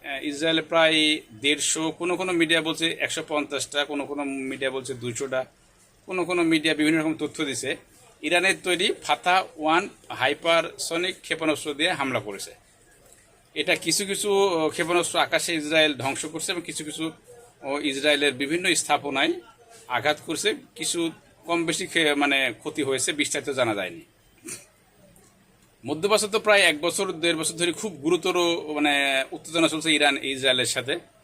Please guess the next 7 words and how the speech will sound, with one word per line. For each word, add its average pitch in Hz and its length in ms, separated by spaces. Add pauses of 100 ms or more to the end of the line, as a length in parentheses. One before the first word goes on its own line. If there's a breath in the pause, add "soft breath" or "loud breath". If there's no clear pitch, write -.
(520)
উম, 123 320
হামাস 143 480
ইসরায়েল, 135 600 (100)
লেবানন 131 440
ইসরায়েল, 123 720
হুদি 131 500
ইসরায়েল 120 640